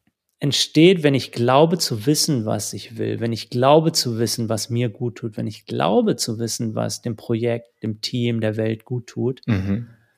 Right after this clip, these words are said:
Speaker 1: Und häufig liege ich wahrscheinlich auch ganz gut damit, aber wo kommt die Idee her, zu wissen, was wirklich gut ist und
Speaker 2: <laughs>
Speaker 1: richtig ist? Das kann
Speaker 2: Das
Speaker 1: sich
Speaker 2: ist
Speaker 1: ja
Speaker 2: eine gute
Speaker 1: nur aus der
Speaker 2: Frage.
Speaker 1: Vergangenheit speisen.
Speaker 2: Ja.
Speaker 1: Das kann sich ja nur aus der Vergangenheit speisen.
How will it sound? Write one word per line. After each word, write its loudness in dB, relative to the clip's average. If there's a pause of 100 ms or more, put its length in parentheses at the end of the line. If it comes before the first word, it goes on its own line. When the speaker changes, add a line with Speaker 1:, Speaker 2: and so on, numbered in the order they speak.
(460)
Speaker 1:
Und 0
häufig 6
liege 6
ich 2
wahrscheinlich 0
auch 0 (680)
ganz 2
gut 4
damit, 0 (1200)
aber 2 (560)
wo 6
kommt 0
die -2
Idee 6
her, 2
zu -2
wissen, 2
was -6
wirklich -4
gut 2
ist -4
und -2
Speaker 2:
<laughs> -4
Speaker 1:
richtig 2
ist? -8
Das -4
kann 4
Speaker 2:
Das 6
Speaker 1:
sich 2
Speaker 2:
ist -8
Speaker 1:
ja 4
Speaker 2:
eine 6
gute 10
Speaker 1:
nur 6
aus 2
der 0
Speaker 2:
Frage. 0
Speaker 1:
Vergangenheit 2
speisen. -8
Speaker 2:
Ja. -4
Speaker 1:
Das -8
kann -2
sich 0
ja 0
nur 0
aus -4
der -6
Vergangenheit -6
speisen. -10